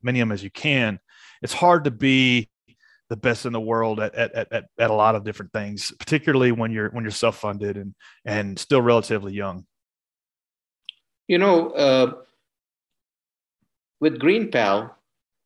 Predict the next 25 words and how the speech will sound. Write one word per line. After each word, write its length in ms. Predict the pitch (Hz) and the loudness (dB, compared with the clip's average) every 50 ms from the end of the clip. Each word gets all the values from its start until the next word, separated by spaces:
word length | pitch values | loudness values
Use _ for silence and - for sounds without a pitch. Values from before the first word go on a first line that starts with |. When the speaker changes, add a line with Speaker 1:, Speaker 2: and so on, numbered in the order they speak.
| _ _ - | _ _ -8
Speaker 2:
when 140 | 127 123 | -6 -4
you 100 | 131 131 | -2 -2
look 180 | 123 143 143 - | -2 -2 -2 -2
at 140 | 147 135 113 | -2 -2 -4
the 60 | 117 | -6
company 580 | 107 - 123 120 113 - 107 95 98 95 95 95 | -6 -4 -4 -4 -4 -6 -8 -6 -4 -4 -2 -2
and, 260 | 95 98 98 98 - | -4 -4 -6 -8 -8
and 420 | 110 101 101 101 98 98 98 98 - | -8 -6 -6 -4 -6 -6 -8 -8 -6
how 140 | - 110 110 | -4 -2 -2
far 300 | 101 - - 110 107 107 | 0 0 2 2 4 2
you've 260 | 101 98 95 87 - | 2 0 -2 -4 -6
come, 220 | - 113 104 95 98 | -6 -6 -4 -4 -2
you've 160 | 98 101 92 | -4 -2 -2
mentioned 360 | 104 110 117 117 - 113 104 | -2 -2 -2 -4 -6 -8 -6
two 160 | - 113 107 104 | -4 -4 -4 -4
things, 220 | - 92 90 85 - | -4 -6 -8 -10 -12
consistency 760 | - - 110 101 - 120 113 - - 117 110 104 - - 110 | -10 -8 -8 -4 -4 -4 -4 -2 -2 -2 -2 -2 -2 -2 -2
and 140 | 101 98 - | -2 -4 -4
sticking 400 | - - - - 117 107 101 - | -6 -6 -6 -6 -6 -6 -6 -6
through 240 | - - 107 101 | -4 -2 0 0
it, 300 | 101 101 95 95 - - | 0 0 -2 -4 -6 -4
uh, 280 | - 95 98 95 92 95 | -2 0 0 2 0 0
no 180 | 95 95 104 98 | -2 -4 -4 -4
matter 360 | 98 95 92 92 90 90 90 | -4 -2 -2 -2 0 0 0
what. 400 | 95 101 95 87 82 - - | 2 2 0 0 -2 -6 -12